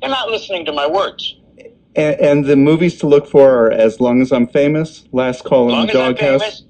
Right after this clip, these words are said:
Speaker 1: uh, uh, Adam Jacobs Behind the Curtain,
Speaker 2: And
Speaker 1: and, and now Last Call in the Doghouse, which is my, is, I'm telling you, guaranteed, people will love it. It, it's, it's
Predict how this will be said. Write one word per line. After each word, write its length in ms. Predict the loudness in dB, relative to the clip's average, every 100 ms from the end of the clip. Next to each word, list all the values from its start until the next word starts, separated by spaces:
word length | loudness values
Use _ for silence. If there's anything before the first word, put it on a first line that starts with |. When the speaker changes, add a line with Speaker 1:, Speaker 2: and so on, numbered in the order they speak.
| -8
Speaker 1:
uh, 340 | -6 -6 -8 -10
uh, 180 | -8 -6
Adam 260 | -6 -8 -10
Jacobs 400 | -8 -8 -10 -10
Behind 340 | -8 -6 -8
the 60 | -10
Curtain, 460 | -10 -10 -10 -14 -6
Speaker 2:
And 100 | -4
Speaker 1:
and, 240 | -4 -6 -10 _ _ -20 _ -10
and 240 | -8 -8
now 460 | -6 -4 -4 -10 _ _ _ _ _ _ -20
Last 560 | -10 -6 -6 -6 -12 -8
Call 260 | -6 -6
in 80 | -6
the 60 | -6
Doghouse, 540 | -6 -6 -6 -8 -14 _ _ _
which 460 | -6 -6 -8 -18 _ _
is 240 | -10 -10 -8
my, 200 | -8 -6
is, 300 | -8 -8 -12 -20 -20 _
I'm 160 | -10 -10 -10
telling 340 | -6 -6 -4
you, 220 | -4 -4 -6 _ _ _ _ -10
guaranteed, 680 | -8 -6 -6 -8 -12 -12 -14 _ _ _ -12
people 360 | -12 -6 -4
will 180 | -4 -4
love 260 | -4 -6 -6
it. 200 | -12 -14 _ _ -14
It, 260 | -12 -12 -12
it's, 540 | -10 -10 -10 -10 -10 -14 _
it's 260 | -14 -14